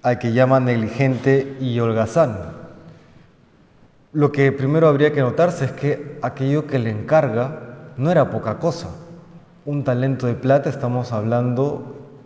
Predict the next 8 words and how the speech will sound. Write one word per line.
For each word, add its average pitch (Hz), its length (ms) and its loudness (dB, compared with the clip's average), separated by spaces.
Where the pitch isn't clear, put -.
más 107 260 -10
o 110 40 -10
menos 120 340 -4
de 107 120 -2
veinte 120 460 0
kilos 113 300 -2
de 85 80 -2
plata, - 500 -4